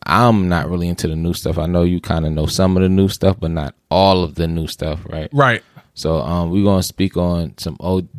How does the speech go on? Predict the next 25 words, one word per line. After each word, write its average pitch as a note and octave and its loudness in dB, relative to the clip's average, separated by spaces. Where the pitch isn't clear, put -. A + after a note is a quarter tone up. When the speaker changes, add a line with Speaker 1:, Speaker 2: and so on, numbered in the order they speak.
Speaker 1:
G G#2 -4
type F#2 -4
stuff, G2 -2
but E2 -2
I, G#2 2
I F#2+ -2
really A#2+ 2
wanna G#2 0
put A#2+ 2
this G#2+ 0
in G2+ -2
a F#2 0
sense G#2 -2
of D#2+ -2
the F2 -2
two C3+ 0
different A2+ 2
styles F#2+ 2
that E2+ -2
Pokemon E2+ -2
uses, D#2 -4
okay, D#2+ -4
against D#2 -4
each D2+ -12
other. C#2+ -2